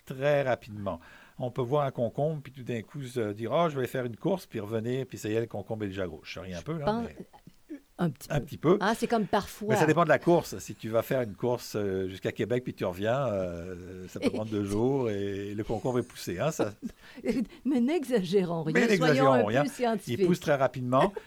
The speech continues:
Speaker 1: Euh, je vous dirais aussi de faire attention parce que quelquefois, ils se, ils se cachent, hein.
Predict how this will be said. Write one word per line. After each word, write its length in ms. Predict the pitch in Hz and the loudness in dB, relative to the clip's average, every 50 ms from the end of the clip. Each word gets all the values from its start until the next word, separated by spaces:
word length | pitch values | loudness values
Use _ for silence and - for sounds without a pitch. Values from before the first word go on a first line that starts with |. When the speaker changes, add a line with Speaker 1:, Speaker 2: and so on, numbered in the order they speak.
| - _ - | -14 _ 0
Speaker 1:
Euh, 240 | 117 117 117 120 117 | 2 4 4 4 2
je 60 | 110 | 0
vous 100 | 123 123 | -2 -4
dirais 200 | 120 131 127 147 160 | -2 0 2 2 2
aussi 340 | 151 135 117 - - 165 147 | 2 2 0 -2 -4 -4 -2
de 100 | 147 120 | -2 0
faire 180 | - 131 120 | 0 0 0
attention 440 | 120 120 - 120 113 104 - 147 151 | 0 0 -2 -4 -4 -4 -4 -6 -6
parce 160 | - 117 - | -6 -8 -8
que 80 | - 117 | -8 -8
quelquefois, 320 | - - 107 - - 131 | -6 -6 -8 -6 -4 -6
ils 40 | 120 | -6
se, 120 | - - | -6 -8
ils 80 | - 107 | -12 -10
se 120 | - - | -8 -8
cachent, 560 | 98 - - 113 104 - - - - - - - | -8 -6 -8 -10 -10 -10 -14 -16 -16 -18 -16 -16
hein. 60 | - | -16